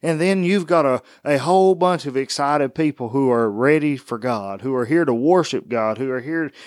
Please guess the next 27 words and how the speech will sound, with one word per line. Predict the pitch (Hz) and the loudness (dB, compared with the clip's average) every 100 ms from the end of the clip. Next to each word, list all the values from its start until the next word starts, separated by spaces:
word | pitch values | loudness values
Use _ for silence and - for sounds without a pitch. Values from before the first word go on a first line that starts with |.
| - | -4
to | 139 | 0
hear | 139 175 | 2 2
the | 127 | 2
word | 113 170 180 | 4 4 4
of | 110 - | 0 -6
God. | 92 - _ _ _ _ _ _ _ _ _ _ _ _ _ _ _ _ _ _ _ _ _ - | -20 -20 _ _ _ _ _ _ _ _ _ _ _ _ _ _ _ _ _ _ _ _ _ -10
Isn't | 151 185 | -6 -2
it | 170 | -2
wonderful | 113 131 170 180 175 180 170 - - | 0 2 4 2 0 -4 -4 -12 -10
that | 127 | -10
that | 151 156 | -6 -8
happens | 143 - 143 - 170 151 | -6 -2 -2 -2 -4 -2
that | 160 156 | -2 0
way? | 170 | 0
That's | 170 190 - | 2 0 -2
what | 196 190 | -4 -2
we | 170 175 | -2 -2
need | 175 190 202 - - - | 0 2 0 -4 -16 -6
to | 151 | -2
be | 147 151 | 2 2
doing. | 143 170 135 - - _ _ _ _ _ _ _ _ _ _ _ _ _ _ _ _ _ _ | 2 0 0 -8 -20 _ _ _ _ _ _ _ _ _ _ _ _ _ _ _ _ _ _
Continue | 131 135 180 165 | -8 -2 0 0
in | 151 | 2
verse | 151 139 | 0 0
seventeen, | - 151 131 117 143 139 | 0 0 0 -4 -4 -2
it | 120 | -4
says, | - 135 120 | -2 -2 -2